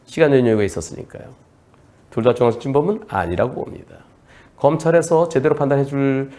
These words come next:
것으로 여겨집니다. 만약에 검찰에서 "그래, 너도 중앙선 물었어." 그러면서 벌금형으로 약식 기소하면은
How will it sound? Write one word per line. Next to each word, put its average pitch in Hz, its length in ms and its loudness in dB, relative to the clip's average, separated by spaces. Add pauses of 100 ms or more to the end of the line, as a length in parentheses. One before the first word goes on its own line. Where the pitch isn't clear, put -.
(180)
것으로 170 560 0 (180)
여겨집니다. 139 680 -4 (520)
만약에 165 320 0
검찰에서 147 840 0 (380)
"그래, 247 300 4
너도 185 220 0
중앙선 180 300 -2
물었어." 156 600 -2 (240)
그러면서 160 720 -2 (200)
벌금형으로 165 760 0 (240)
약식 120 260 -6
기소하면은 156 600 -2